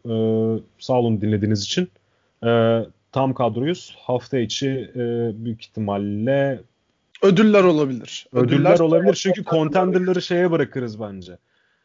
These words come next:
Speaker 1: Ya playoff eşleşmelerini de konuşacağımız için araya bence mutlaka bir Phoenix atılması lazım. Phoenix'i bence çok ihmal ettik bu aralar. Ama yani o baba takımları bence playoff eşleşmeleri belli olduktan sonra konuşsak olur. Çünkü zaten uzun zamandır onları konuşuyoruz. Hem takaslar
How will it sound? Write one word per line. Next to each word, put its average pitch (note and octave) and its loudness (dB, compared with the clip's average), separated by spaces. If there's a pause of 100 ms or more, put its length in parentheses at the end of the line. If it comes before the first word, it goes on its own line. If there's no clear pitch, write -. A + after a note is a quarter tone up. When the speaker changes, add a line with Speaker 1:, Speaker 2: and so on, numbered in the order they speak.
(120)
Speaker 1:
Ya G#2+ -4
playoff D#3+ 0
eşleşmelerini E3 -4
de F3 -2
konuşacağımız E3 -4
için B2 -8 (320)
araya D3+ 2
bence F3 -2
mutlaka F3 -4
bir E3 -4
Phoenix E3 -10
atılması D#3+ -6
lazım. D3 -2
Phoenix'i D3 -8
bence D3 -8
çok - -16
ihmal C#3 -4
ettik B2 -12 (100)
bu B2 -8
aralar. E3 -6 (400)
Ama D3 0 (320)
yani A#2 -8
o A#2+ 2
baba B2 -2
takımları C3+ -2
bence B2+ -4
playoff C#3 -2
eşleşmeleri C3+ -4
belli C3 0
olduktan C3+ -4
sonra C3+ -4
konuşsak C3+ -6
olur. D3+ -4
Çünkü C#3 -6
zaten C#3 -4
uzun B2+ 0
zamandır B2+ 0
onları B2+ 2
konuşuyoruz. G#2 -4
Hem A2 -4
takaslar A2 -2